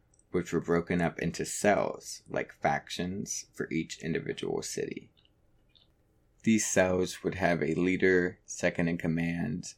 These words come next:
and descending hierarchy. And it was just basically groups of men that were pedophiles and wanted to either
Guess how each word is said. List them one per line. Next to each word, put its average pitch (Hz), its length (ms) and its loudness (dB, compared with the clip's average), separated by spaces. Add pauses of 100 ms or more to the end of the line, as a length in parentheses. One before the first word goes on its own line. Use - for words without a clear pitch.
and 76 300 -2
descending 76 640 -6
hierarchy. 57 880 -2 (720)
And 92 100 -2
it 65 60 0
was 80 120 0
just - 380 -8 (260)
basically 78 480 -4
groups 76 360 -6
of - 160 -6
men 50 360 -8
that - 180 -4
were - 260 -6
pedophiles - 640 -4
and - 160 -10
wanted - 360 -8
to - 440 -6 (840)
either 76 340 -2